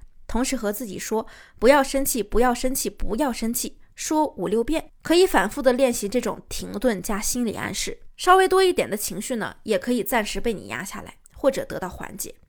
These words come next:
避免你被情绪再次支配。第二，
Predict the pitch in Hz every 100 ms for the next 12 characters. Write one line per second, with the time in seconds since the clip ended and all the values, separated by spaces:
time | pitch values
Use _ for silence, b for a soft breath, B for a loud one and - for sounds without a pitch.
0 | _ _ 294 220 160 147 - 180 - 196
1 | - - - - 135 - 214 160 - 147
2 | - 196 226 - - - - b b b
3 | b b - 254 254